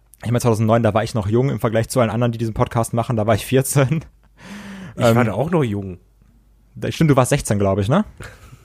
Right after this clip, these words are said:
Speaker 2: <laughs> Ja, ich klang zumindest so. <laughs> Aber ey, jetzt mal ohne Witz, ist schon krass, wenn man das so sieht. Zweitausendneun, ey, das ist f-, neun Jahre her.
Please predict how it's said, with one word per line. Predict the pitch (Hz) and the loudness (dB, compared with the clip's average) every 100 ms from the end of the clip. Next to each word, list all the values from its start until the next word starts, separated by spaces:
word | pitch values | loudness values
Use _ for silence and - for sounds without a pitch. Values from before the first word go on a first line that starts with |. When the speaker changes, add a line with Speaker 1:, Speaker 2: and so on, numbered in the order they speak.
| - | -12
Speaker 2:
<laughs> | 147 165 - 156 - - 208 - - 143 - 120 - 131 | -6 -6 -4 -6 -8 -10 -6 -6 -6 -6 -6 -10 -10 -6
Ja, | 147 | -2
ich | 147 | -2
klang | - 180 | -2 -4
zumindest | 175 113 107 - | -4 -4 -4 -4
so. | 92 - _ _ _ | -8 -8 _ _ _
<laughs> | |
Aber | 131 147 - 170 - 202 - - - 135 123 | 2 2 2 2 0 -2 -6 -8 -4 0 2
ey, | 120 175 185 | 4 4 4
jetzt | 135 - | -2 -2
mal | 120 - - | -4 -4 -6
ohne | 110 113 | -2 0
Witz, | 143 - | 0 -2
ist | 107 120 | -6 -4
schon | 120 | -2
krass, | - 123 - | -2 -2 0
wenn | 117 | 2
man | 113 110 76 | 4 2 0
das | 104 - | -4 -2
so | 110 | -4
sieht. | 104 117 - - - | -2 -4 -4 -18 -12
Zweitausendneun, | - 110 117 110 107 110 123 | -10 -6 -6 -4 -4 -4 -6
ey, | 110 110 | -10 -14
das | - - | -14 -14
ist | - - | -10 -12
f-, | - - _ | -12 -20 _
neun | 127 151 156 | -8 -6 -6
Jahre | 143 160 127 | -6 -6 -4
her. | 117 101 | -4 -4